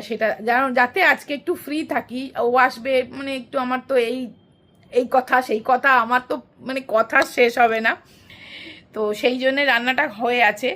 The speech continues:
সেই জন্য আমার এখন খুব মানে হাতে টাইম আছে। আমি একটু এখন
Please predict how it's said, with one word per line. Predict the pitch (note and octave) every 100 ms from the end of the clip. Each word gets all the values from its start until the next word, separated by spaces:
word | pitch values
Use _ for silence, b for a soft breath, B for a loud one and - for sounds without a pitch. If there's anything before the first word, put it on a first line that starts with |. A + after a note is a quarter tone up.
| B B B
সেই | - G3
জন্য | B3+ A3
আমার | A3 A#3
এখন | A3+ C#4 A#3 -
খুব | D4+ A3 _ -
মানে | A3+ A#3 B3 G3+ _ - -
হাতে | B3+ B3+ D4 C#4+
টাইম | C4 D4+ D4+
আছে। | D4+ F#4+ C#4
আমি | C4 B3+
একটু | - C#4
এখন | -